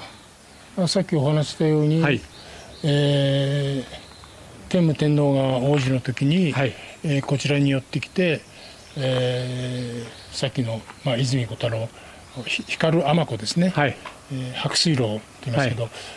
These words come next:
Speaker 1: あのー、それが居住していたところに、この神社を、お、建てたと
Speaker 2: はい。
Speaker 1: いうことと、お、その後に、えー、八面大王を征伐するために、えー、坂上玉玉のが、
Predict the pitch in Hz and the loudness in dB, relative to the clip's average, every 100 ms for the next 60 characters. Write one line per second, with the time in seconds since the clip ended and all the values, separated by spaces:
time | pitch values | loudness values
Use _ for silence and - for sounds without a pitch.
0 | - - 135 127 127 127 127 127 120 120 | -14 -4 0 0 0 0 -2 -4 -6 -8
1 | 131 - 160 151 151 139 123 - 147 143 | -12 -2 2 4 4 2 -2 0 2 2
2 | 135 - 135 135 135 131 131 180 233 208 | 0 0 -2 -2 0 2 4 4 4 2
3 | - 143 127 120 127 113 131 180 - - | -2 0 0 2 0 0 2 2 -2 -10
4 | - - - - - - 131 120 117 127 | -20 -20 -20 -20 -12 -6 -4 -2 -2 -4
5 | - - - - - 143 113 - - 165 | -6 -10 -12 -18 -4 -2 -2 -4 0 2
6 | 151 151 143 - 190 175 - - - 151 | 4 2 0 4 4 2 -4 -12 -2 0
7 | - 160 156 151 143 160 147 127 - - | 2 2 2 2 2 2 0 -4 -8 -2
8 | 143 135 135 123 - 156 147 139 143 135 | 0 0 -2 -2 0 2 4 4 4 4
9 | 123 120 151 127 123 - 123 131 120 120 | 2 2 2 2 0 -2 -2 -2 0 0
10 | 165 170 160 - - - - - - 143 | 2 0 -2 -8 -18 -18 -18 -18 -4 0
11 | 135 131 - 135 143 139 131 127 117 - | 2 2 2 2 4 4 4 2 -2 -2
12 | 131 123 120 120 151 196 | 0 2 0 2 2 2